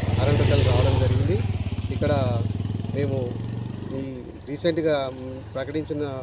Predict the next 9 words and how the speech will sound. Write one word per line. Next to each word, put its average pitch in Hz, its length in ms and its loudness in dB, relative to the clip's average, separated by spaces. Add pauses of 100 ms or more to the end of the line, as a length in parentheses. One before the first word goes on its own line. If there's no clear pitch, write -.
(160)
వార్డు, 135 500 -4 (560)
ఆ, - 20 -4
విషయంలో 143 680 -2
మేము 131 480 -4 (160)
తీవ్రంగా 147 380 -2
మేము 131 400 -6 (420)
ఖండిస్తున్నాము. 131 720 -6 (140)
ఎందుకంటే 160 680 0 (420)
ఇక్కడ 147 400 0